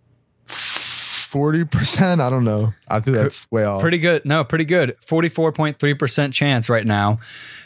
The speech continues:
Speaker 2: The Giants have a fifty-one point two percent chance of winning the division. So pretty good guess. See, you're zoning in. You're
Speaker 1: I,
Speaker 2: zoning
Speaker 1: I am.
Speaker 2: in.
Speaker 1: Yeah, I, I was, I was a little worried that I was gonna be way out of, out of the
Speaker 2: <laughs>
Speaker 1: range, but I guess, I guess I, I am zoned in now.
Speaker 2: All
Speaker 1: So
Speaker 2: right,
Speaker 1: that's a
Speaker 2: s-,
Speaker 1: good
Speaker 2: the
Speaker 1: thing.
Speaker 2: second question.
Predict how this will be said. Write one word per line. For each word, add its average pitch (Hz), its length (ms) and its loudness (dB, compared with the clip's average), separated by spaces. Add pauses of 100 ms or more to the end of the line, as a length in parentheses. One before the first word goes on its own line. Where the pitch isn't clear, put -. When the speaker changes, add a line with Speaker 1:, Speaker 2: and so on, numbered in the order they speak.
(160)
Speaker 2:
The 131 100 -2
Giants 147 320 2
have 139 180 2
a 127 100 2
fifty-one 131 520 0
point 120 260 -2
two 160 180 2
percent 117 340 0
chance 107 260 2
of 101 60 2
winning 98 260 2
the 95 80 2
division. 95 260 0
So 110 120 -2
pretty 151 200 0
good 156 180 0
guess. 139 260 0
See, 127 200 0
you're 147 140 2
zoning 160 380 0
in. 269 320 0
You're 123 140 0
Speaker 1:
I, 127 40 0
Speaker 2:
zoning 143 200 2
Speaker 1:
I 143 120 0
am. 165 260 0
Speaker 2:
in. 123 60 -2
Speaker 1:
Yeah, 139 180 0
I, 127 220 0
I 139 160 0
was, 165 200 -2
I 151 140 2
was 175 100 2
a 190 60 0
little 185 180 0
worried 175 220 0
that 147 80 2
I 143 60 2
was 151 120 0
gonna 156 100 2
be 151 60 0
way 147 280 0
out 143 160 2
of, 147 220 -2
out 139 200 2
of - 80 2
the 135 80 0
Speaker 2:
<laughs> 143 80 0
Speaker 1:
range, 151 300 0
but 123 240 0
I 120 160 0
guess, 143 320 0
I 131 160 0
guess 135 200 0
I, 127 140 2
I 127 160 0
am 147 160 2
zoned 117 260 0
in 107 140 0
now. 101 180 0
Speaker 2:
All 90 60 -6
Speaker 1:
So 131 60 0
Speaker 2:
right, 123 100 2
Speaker 1:
that's 113 180 -2
a - 20 -2
Speaker 2:
s-, - 100 -2
Speaker 1:
good - 80 -10
Speaker 2:
the - 60 -14
Speaker 1:
thing. 131 60 0
Speaker 2:
second 170 340 0
question. 117 580 0